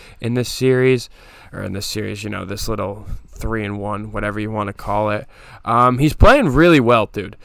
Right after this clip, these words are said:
He has the second highest on-base percentage on the team behind Aaron Judge of two points. He has a three fifty-nine o-, on base,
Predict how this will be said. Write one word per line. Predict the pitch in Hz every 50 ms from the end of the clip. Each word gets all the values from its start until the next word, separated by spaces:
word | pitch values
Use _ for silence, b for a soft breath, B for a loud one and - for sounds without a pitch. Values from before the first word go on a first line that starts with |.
| b b b b b b
He | - 139 143 143
has | 135 139 135 135 135 135 113 104 110
the | 131 135 135
second | - - - - 151 147 - 180 160 147
highest | 131 147 151 151 151 147 - 135
on-base | 123 131 135 131 113 127 127 123 -
percentage | - 131 113 - 127 123 123 117 110
on | 98 104 113 113 113
the | 110
team | - - - 113 110 113 110 110 104 - - - -
behind | 107 - 107 104 110 117 120 117 113 110 104
Aaron | - 107 113 120 120 113 107
Judge | 104 117 113 113 110 107
of | 107 104 104 - _ _
two | - - - 127 120
points. | - - 117 117 120 123 -
He | 117
has | 104
a | 104
three | - - 135 127
fifty-nine | - 123 113 117 113 113 110 110 107
o-, | 104 101 107 104 107 -
on | 113 104 104 104
base, | 104 104 104 104 104 - - -